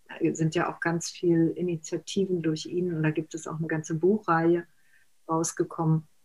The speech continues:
Also das, das ist für mich schon eine tolle Position, die kritisch auch in, in seinen Aufträgen,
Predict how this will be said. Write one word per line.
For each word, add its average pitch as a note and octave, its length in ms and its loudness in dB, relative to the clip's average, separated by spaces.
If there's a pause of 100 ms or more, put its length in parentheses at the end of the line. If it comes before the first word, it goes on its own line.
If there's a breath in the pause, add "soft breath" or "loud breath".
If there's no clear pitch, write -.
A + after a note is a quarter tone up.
(300)
Also D#3 580 6 (720)
das, - 320 -6
das E3 200 -4
ist - 220 -8
für F#3 100 0
mich E3+ 260 2
schon E3 500 0 (680)
eine E3 200 -10
tolle E3+ 260 2
Position, D#3+ 800 -2 (180)
die D#3 320 -2 (320)
kritisch G3+ 540 6
auch E3+ 400 -2 (500)
in, F3 340 -2
in F3 180 -2
seinen E3 300 0
Aufträgen, E3 840 0